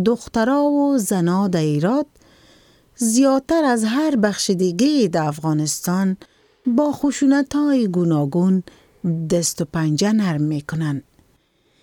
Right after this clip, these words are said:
یکی از امی خشونت‌ها و در نوع خود بزرگترین خشونت علیه زنان خودسوزی محسوب می‌شه.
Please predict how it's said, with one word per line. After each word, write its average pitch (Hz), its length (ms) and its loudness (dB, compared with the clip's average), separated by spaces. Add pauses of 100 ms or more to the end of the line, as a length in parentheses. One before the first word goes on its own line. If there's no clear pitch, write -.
(340)
یکی 330 340 4
از 277 160 4
امی 269 260 4
خشونت‌ها 214 960 2
و 196 360 2
در 175 160 0
نوع 196 380 2
خود 180 320 -2
بزرگترین 170 680 0
خشونت 180 680 0
علیه 170 340 0
زنان 156 600 0 (300)
خودسوزی 165 920 -2
محسوب 156 460 -2
می‌شه. 151 420 -6